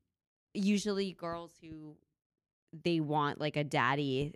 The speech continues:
and they want, they're more of, like, a toddler k-, sort of kawaii, like, princess. And they want a, and they call it when they're being this, like, 'cause they're not like that all the time. And usually they're, like, at least the public ones are, like, quite hot.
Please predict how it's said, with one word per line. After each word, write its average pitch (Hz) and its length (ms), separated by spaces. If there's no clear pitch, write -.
and 156 140
they 151 100
want, 151 220
they're 226 120
more 262 240
of, 240 100
like, 214 160
a 202 60
toddler 170 880
k-, - 340
sort - 260
of 156 140
kawaii, 151 560
like, 127 420
princess. - 500
And 156 140
they 160 120
want 139 360
a, 139 400
and 180 160
they 170 80
call 175 280
it 165 220
when 165 160
they're 160 140
being 170 640
this, 175 280
like, 180 140
'cause 185 120
they're 190 100
not 208 180
like 180 180
that 156 140
all 151 160
the 156 80
time. 160 600
And 190 100
usually 208 240
they're, 269 180
like, 202 160
at 175 140
least 170 200
the 170 60
public 165 420
ones 196 360
are, 175 140
like, 147 180
quite - 260
hot. - 400